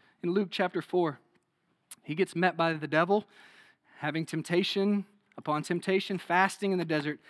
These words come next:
And what does he do? Again and again and again, what does Jesus do?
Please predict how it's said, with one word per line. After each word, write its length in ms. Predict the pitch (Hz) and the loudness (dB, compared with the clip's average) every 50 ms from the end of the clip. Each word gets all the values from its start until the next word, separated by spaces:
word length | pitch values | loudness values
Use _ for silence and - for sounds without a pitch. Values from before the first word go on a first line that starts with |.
| - - - - | -20 -20 -20 -10
And 140 | - 147 139 | -6 -4 2
what 160 | 151 190 208 | 2 2 2
does 140 | 208 196 - | 2 -2 -2
he 100 | 208 190 | -4 -4
do? 300 | 170 160 156 147 131 127 - _ _ _ _ _ _ _ _ _ _ _ _ _ _ _ _ _ _ _ _ _ - | 0 2 0 0 0 -4 -12 _ _ _ _ _ _ _ _ _ _ _ _ _ _ _ _ _ _ _ _ _ -8
Again 520 | 143 139 120 143 170 190 202 202 202 208 | -8 -6 -2 0 2 4 4 4 2 2
and 140 | 190 175 180 | 2 0 -2
again 400 | 175 156 156 175 180 180 180 175 | -2 -2 0 2 2 2 2 0
and 140 | 160 156 160 | 0 -2 -4
again, 380 | 160 151 151 160 151 139 131 | -4 0 0 0 0 0 -2
what 80 | 135 143 | -2 -4
does 120 | 156 156 | -4 -4
Jesus 360 | 139 135 160 165 160 156 151 - | -4 -2 -2 -2 -2 -4 -6 -4
do? 240 | - 156 139 131 | -2 0 0 0